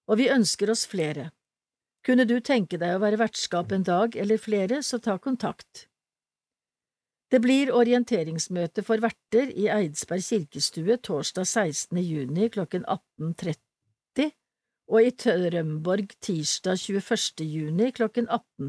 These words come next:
tretti. Har du spørsmål, kan du kontakte Ragnhild Kruse på telefon nittitre tjuetre femtiseks sekstifem i Trømborg, eller Helga Frøyseth,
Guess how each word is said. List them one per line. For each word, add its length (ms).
tretti. 460
Har 160
du 80
spørsmål, 640
kan 160
du 80
kontakte 560
Ragnhild 400
Kruse 600
på 80
telefon 560
nittitre 800
tjuetre 800
femtiseks 800
sekstifem 640
i 80
Trømborg, 560
eller 360
Helga 320
Frøyseth, 840